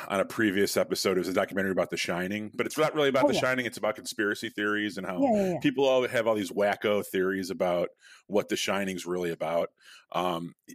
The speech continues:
Speaker 1: and before that, it, which I, I'm kicking myself 'cause I never brought it up on the show, as much as we talk about shadow people, before that, he had a documentary called The Nightmare, which was all about sleep paralysis. And
Speaker 2: Yeah.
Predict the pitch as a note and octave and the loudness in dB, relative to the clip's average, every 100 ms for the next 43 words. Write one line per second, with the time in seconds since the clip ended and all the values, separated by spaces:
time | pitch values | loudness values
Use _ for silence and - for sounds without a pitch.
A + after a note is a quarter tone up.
0 | - C#3 C3 D3 - F#3+ G3+ F3+ F#3+ F3+ | -4 -2 2 0 2 2 4 4 2 2
1 | B2+ B2 C3+ C#3 - G2 - F#2 - E3+ | 0 0 0 -2 0 -2 -2 -10 0 0
2 | D#3+ C#3+ - - F#2+ - G2 F#2+ A2 G#2 | 2 0 0 2 0 -2 -4 0 0 2
3 | G2+ F#2+ F#2 G2+ F2+ D#2+ - G#2+ F#2 A#2 | 4 4 2 2 0 0 0 0 2 -2
4 | C3+ A2+ A2 G#2 F#2 D#2 - G#2+ A2+ F2+ | 0 -2 0 0 0 -4 0 2 2 -2
5 | E2 C#2+ - - - - _ A2 - C3+ | -8 -10 -14 -18 -16 -16 _ -2 2 2
6 | D#3+ D3 D#3+ B2+ C#3 C3 A2 A2 - G#2+ | 4 4 2 0 2 2 2 0 0 -2
7 | G#2 G2+ F2 G2+ F2+ F2 F2 G2 F#2 D#2 | 0 -2 -2 -2 0 -2 -4 -4 -4 -6
8 | C2+ - _ - - G2 G2+ - F#2 - | -6 -12 _ -20 -12 -2 -2 0 -4 0
9 | F#2 G2+ A#2 - G2+ - - - F#3 - | 2 4 2 2 0 0 -4 -2 -4 -6
10 | - D2+ C2+ C2+ - C#2 B1 - - - | -6 -4 -4 -6 -8 -8 -8 -10 -12 -16
11 | - - G2 - - C#4+ G3 D#3 D3 C#3+ | -18 -6 0 2 4 4 2 0 -4 -8